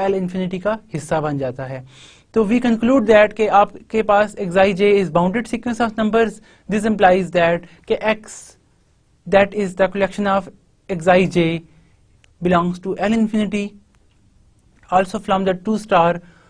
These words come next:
we have D of X M X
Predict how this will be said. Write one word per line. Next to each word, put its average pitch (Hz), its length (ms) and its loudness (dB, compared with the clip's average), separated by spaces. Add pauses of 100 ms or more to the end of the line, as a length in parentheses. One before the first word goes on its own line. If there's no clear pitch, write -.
(160)
we 185 300 -2
have 175 400 -2 (1900)
D 208 200 0
of 185 380 2
X 214 320 -6
M 196 340 -4
X - 480 -8